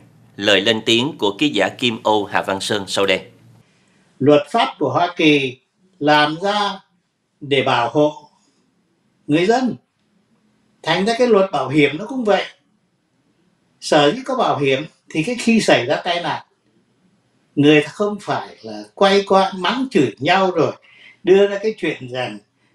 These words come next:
Speaker 2: Gerard thế này, Đàm Vĩnh Hưng thế kia. Thật ra cái vụ đó hoàn toàn không cần đến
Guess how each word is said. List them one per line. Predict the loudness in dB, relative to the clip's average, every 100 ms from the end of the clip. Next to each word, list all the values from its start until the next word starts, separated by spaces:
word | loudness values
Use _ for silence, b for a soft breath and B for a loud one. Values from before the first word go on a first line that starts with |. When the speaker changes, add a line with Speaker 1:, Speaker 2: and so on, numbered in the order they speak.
| -4
Speaker 2:
Gerard | 2 4 4 2 0 -2 -6
thế | -6
này, | -2 0 0
Đàm | -2 -6 -6
Vĩnh | -6 -4
Hưng | -4
thế | -4 0
kia. | 0 -2 _ _ _ _ _ _ _ _
Thật | 0 0 2
ra | 2 2
cái | -2
vụ | -2 -6
đó | -4 -4 -4 -12 _ _ _ _ _ _ _ _ _
hoàn | _ 0 2 2
toàn | 0 -2 0
không | -2 2
cần | 0 2
đến | 0 -2 -6